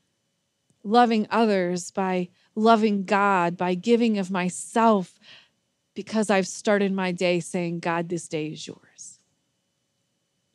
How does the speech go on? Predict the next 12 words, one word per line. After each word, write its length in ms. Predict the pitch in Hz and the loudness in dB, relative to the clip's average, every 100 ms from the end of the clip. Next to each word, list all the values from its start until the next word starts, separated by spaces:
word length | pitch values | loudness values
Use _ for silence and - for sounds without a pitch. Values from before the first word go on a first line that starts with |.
| _ _ _ _ _ - - - | _ _ _ _ _ -20 -20 -8
Because 360 | 202 - 233 | -4 0 2
I, 180 | 208 208 - | 4 2 2
I've, 300 | 190 185 180 - - - | 2 2 0 -8 -16 0
I've 220 | 196 185 | 0 0
started 400 | - 233 220 202 | 2 6 6 6
this 220 | 190 - | 0 0
week 260 | 208 214 180 | 2 2 2
going, 340 | 202 190 185 | 2 2 2
"God, 220 | 190 196 | 4 4
I 400 | 190 - 208 214 | 4 2 4 4
don't 480 | 208 190 214 208 - | 4 2 2 2 2
know 580 | 208 202 208 208 208 - | 2 6 6 6 2 -2